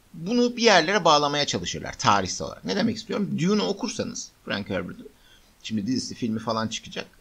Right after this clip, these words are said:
Ee, ya oradaki Dune'daki çölde yaşayanlar Arapmış. İşte savaştıkları Osmanlı İmparatorluğuymuş. Sardukarlar Yeniçeriymiş falan fisman. Ya adamın etkilenmiş olması çok mümkün. Yani oralarda zaman geçiriyor. Okey.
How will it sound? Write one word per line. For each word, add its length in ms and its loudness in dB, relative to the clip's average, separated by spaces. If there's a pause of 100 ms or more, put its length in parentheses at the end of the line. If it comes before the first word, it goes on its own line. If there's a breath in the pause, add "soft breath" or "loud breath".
(120)
Ee, 60 -2 (1080 soft breath)
ya 160 2
oradaki 600 2 (140)
Dune'daki 840 -2
çölde 340 2
yaşayanlar 680 0
Arapmış. 680 0 (720 soft breath)
İşte 560 0
savaştıkları 840 0
Osmanlı 560 -2
İmparatorluğuymuş. 1160 -4 (260)
Sardukarlar 840 2
Yeniçeriymiş 800 -4
falan 280 -2
fisman. 340 -8 (180)
Ya 120 0
adamın 260 0
etkilenmiş 520 -4
olması 300 -6
çok 200 -8
mümkün. 260 -6
Yani 140 -8
oralarda 420 -4
zaman 340 -2
geçiriyor. 400 -8 (380 loud breath)
Okey. 380 -4